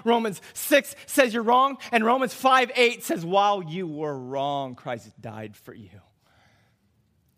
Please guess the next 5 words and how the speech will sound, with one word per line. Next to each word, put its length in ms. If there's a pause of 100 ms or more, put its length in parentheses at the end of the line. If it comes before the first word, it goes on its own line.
(460)
That's 300
the 100
message 680 (460)
of 120
Christians 760